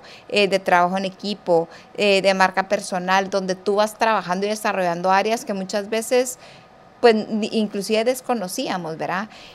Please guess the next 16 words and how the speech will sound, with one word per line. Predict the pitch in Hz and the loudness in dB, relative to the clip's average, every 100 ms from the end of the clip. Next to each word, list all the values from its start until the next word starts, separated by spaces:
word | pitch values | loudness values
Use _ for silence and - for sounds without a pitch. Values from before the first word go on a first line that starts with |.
| - | -4
Eh, | 214 208 | 0 2
se | 202 202 | 4 4
están | 190 196 196 | 4 0 0
creando | 202 202 202 | 0 0 -2
estas | 208 202 | -2 0
redes | 202 214 214 214 | 2 4 4 2
de | 214 | -2
comunidad | - 208 202 175 170 226 240 | -2 -2 -2 2 4 4 0
como | 214 202 175 | -2 2 4
Rebel, | 180 170 170 196 214 214 214 - - - - | 4 4 6 6 6 2 -4 -16 -20 -20 -4
em, | 202 202 190 185 180 170 165 | 2 4 6 4 2 -4 -2
está | 202 196 190 190 | -2 2 2 2
Comunidad | - 208 196 180 | 0 -4 0 0
El | 175 | 0
Panal, | - 185 190 202 220 214 | 0 0 2 0 0 -2
donde | 226 220 196 196 185 | -2 0 0 0 0